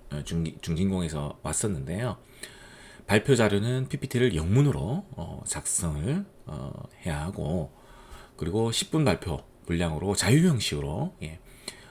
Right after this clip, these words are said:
어, 필수 내용은 뭐 신청자, 기술 담당자, 기술력, 예, 그리고 사업 성과,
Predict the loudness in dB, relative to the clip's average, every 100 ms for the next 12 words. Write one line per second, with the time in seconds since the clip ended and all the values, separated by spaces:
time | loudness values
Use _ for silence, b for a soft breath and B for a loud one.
0 | B -10 -10 -4 -2 0 2 2 2 0
1 | -2 -2 -2 -2 0 0 0 -4 -4 -4
2 | -2 -2 -2 -2 -2 -2 -4 -4 -4 -2
3 | -2 -4 -8 -20 -20 -20 _ -12 -8 -8
4 | -8 -8 -6 -8 -6 -6 -4 -4 -2 -2